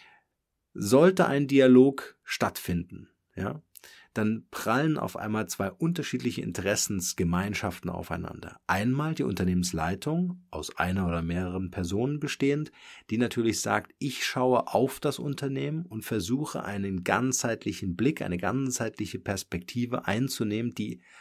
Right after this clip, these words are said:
alle Fachabteilungen subsumiert, aber auch den Blick nach außen für potenzielle Kooperationspartner bis hin zum Kunden natürlich, äh, innehat." So. Wir schauen uns die,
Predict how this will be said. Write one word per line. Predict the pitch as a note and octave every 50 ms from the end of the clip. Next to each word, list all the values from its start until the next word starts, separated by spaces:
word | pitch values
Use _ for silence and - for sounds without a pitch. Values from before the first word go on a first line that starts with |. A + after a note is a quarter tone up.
| - - - - - _ _
alle | - G#3 B2 C#3 E3 E3+
Fachabteilungen | - - - C3 - - A2 F#2 - - - - G2 F#2 F#2+ F#2 F2+ F2 E2 E2 D#2+ D#2 D#2+ - _
subsumiert, | - - - G2 F2 - - - F#2+ F2+ F2 F2 F#2 G#2+ C3 D#3+ E3 - - -
aber | F3+ - - C#3+ D3 F3 C#3
auch | D3+ D3+ -
den | - F3 D#3 B2+
Blick | D3 D3 - -
nach | C#3+ B2+ - - _
außen | G2+ G#2+ B2 D#3 F3 F3+ F3+ - - D#2+ - - - _ _ _ _ _ -
für | - F2+
potenzielle | - - F2 F2 - E2+ - - F2 F2+
Kooperationspartner | F2 - G#2 F#2+ - G#2+ G#2+ A2+ - - D3 D3+ D3 - - - B2+ B2 B2+ - A#2+
bis | B2 - - - -
hin | C3+ B2+
zum | - A2+ G#2
Kunden | - - G3+ A3 A3 - - F2
natürlich, | E2+ E2+ E2+ - - F#2+ F#2+ A2+ B2+ - _ - - - - - - - - - - - - _ _ _ -
äh, | G#2+ A2+ A#2+ -
innehat." | - B2 A2 F#2+ F2 E2+ - - - - _ _ _ _ _ _ _ _ _ _
So. | - - F#2 F2+ - _ _ _ _ _ _ _ _ _ _ _ _ _ _ _ _ _ _ _ _ _ _ _ _ _ _ -
Wir | F#2+ G#2 A2 A2+ A2+ A2 A2 A2+ A#2 - - -
schauen | - - G#2 G2+ G2+
uns | G#2+ G#2 - - -
die, | A2 G#2+ G#2 G#2 G#2 G2+